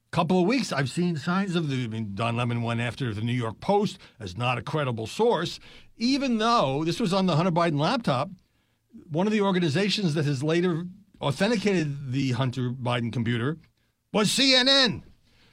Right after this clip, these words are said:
So I could just see that either he was being encouraged to be more controversial, or he was, he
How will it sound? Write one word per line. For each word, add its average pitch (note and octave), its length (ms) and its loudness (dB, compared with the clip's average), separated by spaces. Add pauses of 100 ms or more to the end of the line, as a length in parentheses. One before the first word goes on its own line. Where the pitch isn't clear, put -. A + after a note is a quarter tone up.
(100)
So F#3+ 220 0
I F#3 100 0
could A3 160 0
just F#3+ 200 -2
see A3 160 2
that D#3+ 320 2
either D3 240 -2
he B2+ 160 -2
was C#3 140 -2
being B2+ 280 -2
encouraged F#3 720 0 (200)
to C#3 100 -4
be C#3+ 180 2
more B2 460 -2
controversial, G3 920 -2
or B2 340 -2
he A2+ 180 0
was, G#2+ 340 -6
he G#2+ 320 -12